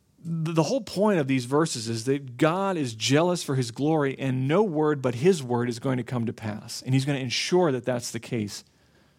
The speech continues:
God is in sole charge of everything. Everything. And we have to be honest, sometimes the things that God does in the world can overwhelm us,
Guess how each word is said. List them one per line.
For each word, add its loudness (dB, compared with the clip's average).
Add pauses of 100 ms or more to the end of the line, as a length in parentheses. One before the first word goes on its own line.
(520)
God 4
is 0
in -4
sole -2
charge -4
of -8
everything. -8 (1000)
Everything. -4 (1600)
And 0
we 4
have 2
to -6
be 0
honest, 0
sometimes -2
the -2
things -2
that -4
God 2
does 2
in -4
the -4
world -2
can -4
overwhelm -4
us, -14